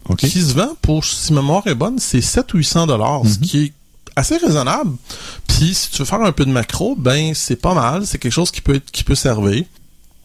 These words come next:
Speaker 2: À cent millimètres, ben comme il disait, bon, pour le portrait, c'est pas l'idéal parce qu'il faut quand même qu'on s'éloigne sensiblement pas mal à cent millimètres, mais c'est quand même intéressant malgré tout. Tu sais, ça peut toujours servir.
Speaker 1: Mhm.
Speaker 2: Euh,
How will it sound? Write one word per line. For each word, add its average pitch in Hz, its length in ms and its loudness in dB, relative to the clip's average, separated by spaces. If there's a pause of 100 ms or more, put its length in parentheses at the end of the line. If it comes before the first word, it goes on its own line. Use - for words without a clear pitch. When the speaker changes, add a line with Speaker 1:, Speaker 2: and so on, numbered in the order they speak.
(200)
Speaker 2:
À 110 100 0
cent 151 220 0
millimètres, 156 520 0
ben 131 420 0 (340)
comme 170 160 2
il 160 80 0
disait, 165 200 2
bon, 127 200 0
pour 147 180 0
le 143 100 0
portrait, 156 280 -2
c'est - 120 -4
pas 160 100 4
l'idéal 151 500 2
parce 117 260 -2
qu'il - 120 -8
faut 147 160 0
quand 139 140 0
même 175 180 2
qu'on 147 160 0
s'éloigne 139 720 0 (440)
sensiblement 127 580 2
pas 131 200 2
mal 127 280 0
à 135 60 0
cent 131 200 -2
millimètres, 123 440 0
mais 165 300 2 (380)
c'est - 180 0
quand 151 120 0
même 262 180 0
intéressant 147 460 0
malgré 117 420 0
tout. 107 260 -2
Tu 117 100 0
sais, 117 40 0
ça 120 160 0
peut 139 120 0
toujours 160 280 2
servir. 107 480 0 (400)
Speaker 1:
Mhm. 98 280 2
Speaker 2:
Euh, 90 320 0